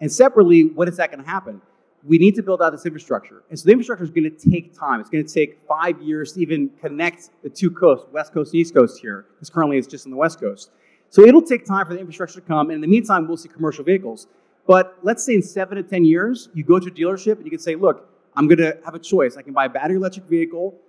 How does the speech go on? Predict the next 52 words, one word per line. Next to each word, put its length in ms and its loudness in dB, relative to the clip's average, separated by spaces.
and 140 -6
these 160 2
are 40 0
the 80 -2
benefits. 400 -8
It's 120 -20
much 160 -4
simpler, 580 -4
but 200 0
I 80 -12
have 180 -10
this 120 -16
range 200 -4
anxiety. 580 -10
I 120 -6
kind 440 -6
of 140 -4
have 160 -12
this 100 -20
challenge 380 -8
with, 180 -12
with 180 -14
charging, 500 -2
but 380 2
I 60 -10
can 140 -6
also 200 -8
buy 160 -6
this 120 -8
hydrogen 280 -2
vehicle 280 -4
where 120 -2
I 40 -6
get 100 -14
this 100 -20
extra 240 -18
range 340 -6
and 120 -6
this 80 -16
fast 240 -2
refuel," 420 -6
and 120 -6
there'll 100 6
be 100 0
stations 500 -4
to 40 -20
support 380 -6
that. 140 -6
So 260 -6
o-, 120 -6
over 160 -6
time, 680 -4